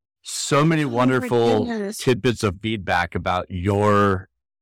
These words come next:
Speaker 1: about who you are as a professional.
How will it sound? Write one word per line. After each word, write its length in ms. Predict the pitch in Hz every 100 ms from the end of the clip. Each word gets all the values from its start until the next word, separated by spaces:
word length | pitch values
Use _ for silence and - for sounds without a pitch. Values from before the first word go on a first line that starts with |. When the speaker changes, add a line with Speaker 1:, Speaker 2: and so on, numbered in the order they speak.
| _ _ -
Speaker 1:
about 280 | 95 101 95
who 80 |
you 280 | 110 98 101
are 260 | 92 95 85 _ -
as 180 | 98 90
a 60 |
professional. 680 | - 80 82 85 - -